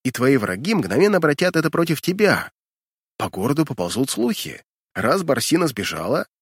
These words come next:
значит, совесть ее нечиста». Барсина. Повторяю про себя последнее прозвучавшее имя. И память подсказывает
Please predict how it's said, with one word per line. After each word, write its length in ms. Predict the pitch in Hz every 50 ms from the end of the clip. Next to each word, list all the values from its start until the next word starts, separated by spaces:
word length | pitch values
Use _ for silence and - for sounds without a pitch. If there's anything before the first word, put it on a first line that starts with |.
| _ _ _
значит, 420 | - 98 107 117 123 117 - 98
совесть 420 | - - 175 208 247 208 - - 110
ее 100 | 90 87
нечиста». 680 | 95 123 143 - 208 - - - 92 - - - - - _ _ _ _ _ _ _ _ _ _ _ _ _ _ _ _ _ _ _ _ -
Барсина. 800 | 90 85 101 101 107 - - - 202 196 135 - - - - _ _ _ _ _ _ _ _ _ _
Повторяю 440 | 113 107 - - 92 104 131 156 185
про 140 | - 156 110
себя 280 | - 87 85 104 131
последнее 500 | - - 98 - - 92 107 127 156 170
прозвучавшее 640 | - - 123 104 87 - - 95 101 - - 127 123
имя. 500 | - - 202 190 127 80 73 69 - - - _ _ _ _ _ _ _ _ _ _ _ -
И 100 | 104 104
память 320 | - 113 117 110 104 -
подсказывает 800 | - 87 - - - - 220 185 131 80 71 65 - - -